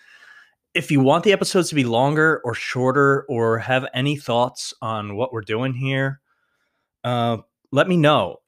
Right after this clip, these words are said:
Email the link podcast at gmail dot com. That is the email address. Uh, follow us on social, Instagram and Twitter at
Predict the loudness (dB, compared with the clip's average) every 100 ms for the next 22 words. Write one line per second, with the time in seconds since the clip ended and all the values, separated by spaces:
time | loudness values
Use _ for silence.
0 | _ 0 4 4 4 2 0 0 -2 -2
1 | -2 -2 -2 -2 -2 -6 -4 -4 -4 -6
2 | -4 -4 -2 -2 -4 -6 -6 -6 -10 -8
3 | -8 -8 -12 -10 -10 -8 -8 -8 -4 -2
4 | -2 -4 -16 -20 _ _ _ _ _ _
5 | _ _ _ _ _ _ _ _ _ _
6 | _ _ 0 2 0 0 4 4 4 2
7 | -2 0 2 2 2 0 0 -2 _ -8
8 | -6 -6 -2 -2 -2 -4 -4 -2 -6 -2
9 | 0 2 0 0 0 -2